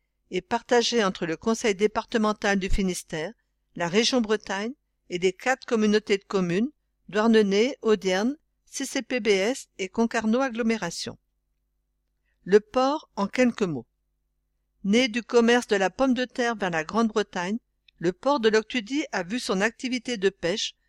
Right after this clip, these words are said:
se développer à compter des années mille neuf cent soixante-cinq.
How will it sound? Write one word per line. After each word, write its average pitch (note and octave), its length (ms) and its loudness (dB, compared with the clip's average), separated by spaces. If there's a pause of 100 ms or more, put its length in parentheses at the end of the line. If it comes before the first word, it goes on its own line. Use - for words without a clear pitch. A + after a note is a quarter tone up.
(160)
se - 160 -2
développer A3 680 0
à G3 120 -6
compter A#3 420 -6
des F#3+ 200 -4
années F#3+ 260 -2
mille G#3+ 140 0
neuf F#3 140 -2
cent A#3+ 160 -4
soixante-cinq. G3 640 -6